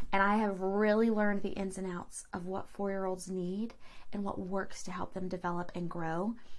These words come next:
in the skills that they're really gonna need by kindergarten, which kindergarten is a lot more strenuous than it used to be. So if you are interested in checking out this mini course, I am doing it at a special price with a in, uh,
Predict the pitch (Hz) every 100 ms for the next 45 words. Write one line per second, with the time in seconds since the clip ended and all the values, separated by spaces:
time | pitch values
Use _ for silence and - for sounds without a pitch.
0 | - - 214 202 - 214 214 233 226 226
1 | 233 254 254 220 220 220 202 202 214 214
2 | 208 190 - 190 175 - - - - 214
3 | - 226 214 208 202 190 180 180 170 170
4 | 185 180 - 196 175 151 - 185 175 190
5 | 185 - - - - - - - - -
6 | - - - - - 208 240 285 269 226
7 | 226 226 185 180 180 196 202 185 180 185
8 | 175 190 208 - - - - 180 185 196
9 | 185 - - - - - - - - -
10 | 202 208 233 233 220 208 196 185 - 180
11 | 180 180 - - 214 247 294 277 214 196
12 | - - - 190 226 262 - 196 185 -
13 | - 220 240 196 180 180